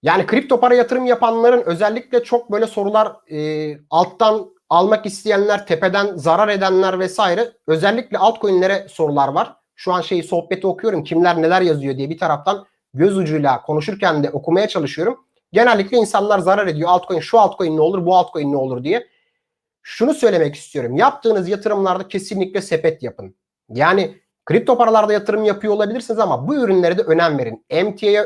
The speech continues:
önem verin, altına önem verin, gümüşe önem verin. Hatta platine önem verin. Mümkünse doğalgaz, petrol gibi ürünlerde de pozisyonlar açabilirsiniz. Ama çoğunlukla bizim klasik yatırımcılarımızın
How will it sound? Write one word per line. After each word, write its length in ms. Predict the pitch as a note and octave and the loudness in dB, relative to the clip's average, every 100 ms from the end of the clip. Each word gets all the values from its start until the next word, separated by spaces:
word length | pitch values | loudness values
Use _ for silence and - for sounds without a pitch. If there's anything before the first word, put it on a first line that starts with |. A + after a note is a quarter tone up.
| - | -2
önem 320 | D3+ F#3+ G3+ | -2 0 0
verin, 280 | F3+ G3 - | -2 -2 -2
altına 360 | C3+ D3+ F#3 G#3 | -2 -2 -2 0
önem 300 | F3+ C#3+ C3 | 0 -2 -2
verin, 200 | D3 E3+ | -4 -2
gümüşe 300 | C#3+ D3 G#3+ | 0 0 0
önem 280 | F#3+ D3+ B2+ | 0 0 -2
verin. 240 | D#3 A3 _ _ | -6 -8 _ _
Hatta 440 | F#3+ - - F#3 | -4 -2 0 0
platine 360 | - D#3+ D#3+ A3 | 0 -2 2 2
önem 340 | G#3 D#3 B2+ | 4 2 0
verin. 300 | A#2+ F#3+ A3+ _ _ - B2 D#3 | -2 -4 -6 _ _ -16 -8 2
Mümkünse 580 | F3 G#3 B3 A#3+ A#3 | 4 4 0 2 2
doğalgaz, 440 | E3+ F#3 G#3+ A3 - | 4 4 4 0 0
petrol 320 | G3+ G#3+ A3+ | -2 2 2
gibi 280 | G3 G3 F#3+ | 0 -4 -2
ürünlerde 480 | F3+ G3+ G3+ G#3+ B3+ | 0 2 2 0 -2
de 100 | - | -2
pozisyonlar 540 | F3 D#3 - D3 C#3+ | -4 -4 -6 -4 -4
açabilirsiniz. 680 | C3+ - C#3+ C3+ G3+ C4+ - _ _ - | -6 -6 -6 -6 -6 -6 -6 _ _ -2
Ama 220 | A3+ A3+ | 0 0
çoğunlukla 800 | - A#3+ C#4 C4 G#3 E3 F3 F#3+ | 4 6 6 4 0 2 0 0
bizim 260 | G3+ G#3+ - | -2 -4 -2
klasik 360 | G#3+ G3 A3+ | -4 -4 -4
yatırımcılarımızın 800 | G3+ G3+ G3+ F#3+ G3+ G#3 A3 C#4 | -6 -4 -4 -2 -4 -4 -6 -8